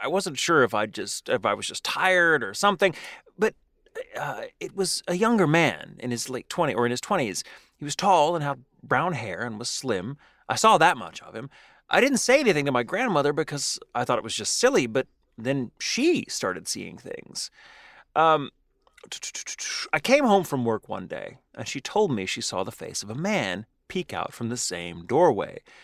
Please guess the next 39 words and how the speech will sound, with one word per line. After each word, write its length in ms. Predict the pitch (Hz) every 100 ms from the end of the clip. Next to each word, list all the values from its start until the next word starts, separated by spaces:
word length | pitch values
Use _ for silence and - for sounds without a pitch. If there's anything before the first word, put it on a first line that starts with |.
| - -
He 100 | 104
had 120 | 82
brown 300 | 87 95 165
hair. 380 | 120 98 85 117 - - _
At 140 | 156 185
this 140 | 233
point, 340 | 220 226 202
I 100 | 160
was 140 | 190 180
a 40 |
bit 160 | 208 131
weirded 280 | 147 143 208
out, 260 | 262 - - _ _
and 320 | 113 110 131
from 160 | - 151
then 140 | 180
on, 380 | 131 110 139 143 -
we 120 | 120
have 100 | 135
seen 260 | - 95 110
small 300 | - 92 101
things 340 | - 87 95
like 180 | 80 -
shadows, 640 | - 147 123 117 113 110 - - _ -
uh, 180 | - -
things 560 | - 131 113 104 - - -
seeming 420 | - - 123 117 107
to 80 |
sprint 360 | 98 - 110 -
past 500 | - 143 139 131 -
out 100 | 110
of 80 | 98
the 80 | -
corner 280 | - 131 107
of 100 | 87
our 140 | 87
eyes. 440 | - 156 156 151 - - - - _ -
But 180 | 180 208
when, 240 | 220